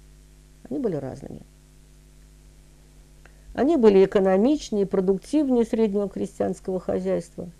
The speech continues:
Где-то удавалось их организовать хорошо. Кстати, иногда во главе такого хозяйства и помещик нарисовывался, всякое бывало.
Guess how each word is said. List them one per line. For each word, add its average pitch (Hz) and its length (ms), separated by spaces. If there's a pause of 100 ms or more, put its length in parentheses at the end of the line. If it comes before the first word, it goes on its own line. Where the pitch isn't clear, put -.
(140)
Где-то 254 280
удавалось 175 460
их 185 60 (120)
организовать 175 520
хорошо. 170 580 (340)
Кстати, 208 300
иногда 208 320
во 247 100
главе 202 300
такого 185 320
хозяйства 180 480
и 160 40
помещик 208 540
нарисовывался, 233 1200
всякое 240 420
бывало. 202 680